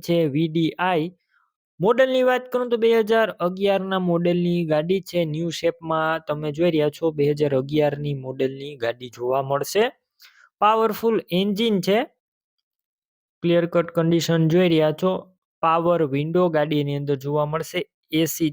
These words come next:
ચાલુ છે અને બધા ડોક્યુમેન્ટ પણ કમ્પ્લીટ.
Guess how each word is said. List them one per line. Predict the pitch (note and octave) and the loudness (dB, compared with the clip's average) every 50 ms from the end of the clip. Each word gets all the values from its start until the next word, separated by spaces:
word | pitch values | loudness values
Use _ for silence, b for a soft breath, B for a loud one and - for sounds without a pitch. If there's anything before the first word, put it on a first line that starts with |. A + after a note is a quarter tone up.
| - | -2
ચાલુ | - D3+ D3+ F3 G3 G3 F3+ D3+ | -2 0 2 2 2 2 2 0
છે | - F3+ F#3+ G#3+ A#3 - _ _ _ _ _ _ _ _ _ _ _ b b b b b b b _ - | 0 0 0 0 -2 -4 _ _ _ _ _ _ _ _ _ _ _ b b b b b b b _ -2
અને | E3+ E3+ F3 F3 | 0 0 0 0
બધા | E3 E3 D#3 F3 F3 E3 | 0 0 0 0 0 2
ડોક્યુમેન્ટ | D3+ D3 D3+ D3+ - F#3 F3+ F3 F3+ F3+ F3 - - | 2 0 0 0 -4 -4 -2 0 0 0 -2 -4 -4
પણ | F3+ E3 D#3+ D3+ D#3 | -4 -4 -2 -2 -2
કમ્પ્લીટ. | D#3 E3 E3+ - F#3+ G3+ G#3 G#3 | -4 -4 -4 -2 -2 -2 -2 -2